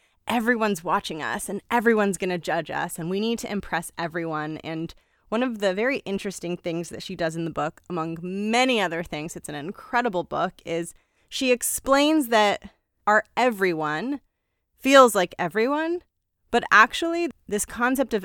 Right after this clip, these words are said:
everyone that we're so worried about being judged by and that we're trying to impress, it's actually not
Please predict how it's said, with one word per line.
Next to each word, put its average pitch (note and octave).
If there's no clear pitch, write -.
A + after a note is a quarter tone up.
everyone E3
that D#3+
we're F3
so A3
worried F3
about D#3+
being F3
judged E3+
by D#3
and D3+
that -
we're F3+
trying F#3+
to -
impress, E3+
it's -
actually F4
not G3